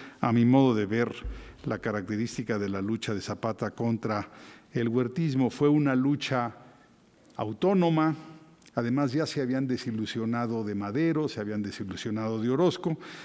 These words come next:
y esto explica que no hayan aceptado la jefatura de Carranza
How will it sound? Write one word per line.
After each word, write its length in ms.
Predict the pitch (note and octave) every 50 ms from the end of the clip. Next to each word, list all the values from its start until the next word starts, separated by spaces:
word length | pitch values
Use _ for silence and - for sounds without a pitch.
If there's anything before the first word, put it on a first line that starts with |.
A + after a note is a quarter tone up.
| - -
y 80 | - C#3
esto 200 | D3 D3 - E3
explica 480 | C3+ - - - D3+ C#3 C#3+ D3+ C#3+ -
que 100 | C3 A2+
no 120 | A2 B2
hayan 200 | C#3 D#3 E3 D3+
aceptado 400 | C#3+ G#2 B2 G#2+ - C3+ C3+ C#3
la 100 | C3+ B2
jefatura 460 | - - G#2+ F2+ F#2+ F2 - B2 C3+
de 140 | B2+ A#2 G2
Carranza 420 | - A2+ G#2+ A2 A2+ A2 - D3